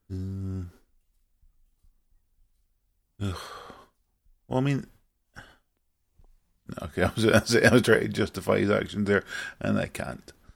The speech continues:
Um, <laughs> I was like, "Well, maybe." No,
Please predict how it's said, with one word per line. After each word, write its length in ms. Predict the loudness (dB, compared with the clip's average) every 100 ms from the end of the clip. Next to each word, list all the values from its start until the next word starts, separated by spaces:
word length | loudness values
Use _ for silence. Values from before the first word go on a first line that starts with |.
| _ -20 -6
Um, 600 | 2 6 8 8 6 4
<laughs> 280 | 2 0 6
I 840 | 8 8 8 8 8 4 8 8 8
was 120 | 4
like, 160 | 4 4
"Well, 180 | 2 0
maybe." 480 | 0 0 2 0 -2 -10 -10 -14 -20 _ -12
No, 260 | -8 -8